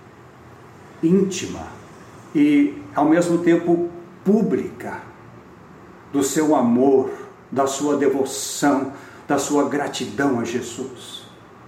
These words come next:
Isto sim é receber Jesus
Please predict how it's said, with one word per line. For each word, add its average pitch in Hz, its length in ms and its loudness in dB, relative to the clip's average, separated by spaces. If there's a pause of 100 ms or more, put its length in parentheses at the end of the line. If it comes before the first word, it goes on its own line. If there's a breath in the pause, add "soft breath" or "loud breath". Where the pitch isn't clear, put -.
(420)
Isto 156 340 0
sim 101 400 -4 (560)
é 110 60 -4
receber 107 640 -4
Jesus - 760 -10